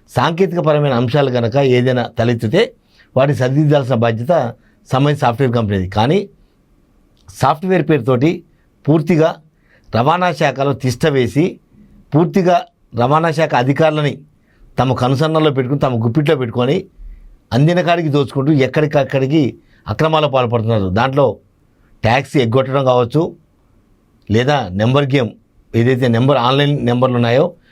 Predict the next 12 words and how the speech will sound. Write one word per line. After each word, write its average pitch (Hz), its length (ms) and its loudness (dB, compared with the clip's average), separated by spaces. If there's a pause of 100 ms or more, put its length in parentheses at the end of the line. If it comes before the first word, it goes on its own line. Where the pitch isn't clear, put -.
(100)
ఆ 107 80 -4
నెంబర్ 127 360 2
దందాలో 135 420 0
కూడా 131 220 2 (520)
ప్రసన్న 190 360 0
కుమార్ 165 300 -2
చాలా 139 180 2
కీలకంగా 143 520 0
వ్యవహరించాడని 123 580 0 (460)
గతంలో 156 360 0
జర్నలిస్ట్ 135 400 0
టీవీ 135 200 2